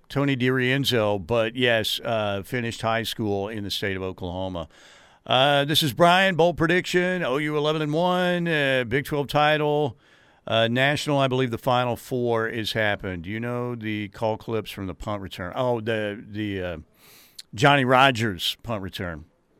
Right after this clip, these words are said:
Johnny the Jet Rodgers. Gotcha. Yeah, absolutely. That was, there were a few clips, but hey, the Sooners still had their chances. They couldn't quite get it done, and Nebraska won that day thirty-five thirty-one. I still,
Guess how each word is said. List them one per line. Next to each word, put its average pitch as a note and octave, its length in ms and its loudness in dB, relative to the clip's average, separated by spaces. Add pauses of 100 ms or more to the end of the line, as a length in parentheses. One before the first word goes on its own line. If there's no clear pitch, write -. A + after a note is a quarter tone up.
(280)
Johnny C3+ 320 0
the C3 80 0
Jet C3+ 260 4
Rodgers. C3 720 2 (840)
Gotcha. A#2+ 440 -2 (180)
Yeah, B2 240 2
absolutely. A#2+ 680 0
That G#2 180 0
was, A2+ 280 -4 (380)
there E3 140 4
were G#3 160 6
a G3+ 80 0
few F3+ 160 0
clips, C#3 420 2
but C3+ 160 2
hey, E3 100 4
the D3 140 -2
Sooners F3 340 0
still F3 200 0
had F3+ 80 0
their F3+ 80 2
chances. E3 640 0
They C3 220 -2
couldn't D#3 260 -4
quite D3+ 300 2
get D#3 120 0
it D#3+ 120 -2
done, C#3+ 260 4
and D#3 80 -2
Nebraska B2 500 0
won C3+ 200 0
that C3 160 0
day B2+ 160 2
thirty-five A#2 560 -2
thirty-one. G#2 420 -4
I G#2+ 140 0
still, - 440 -4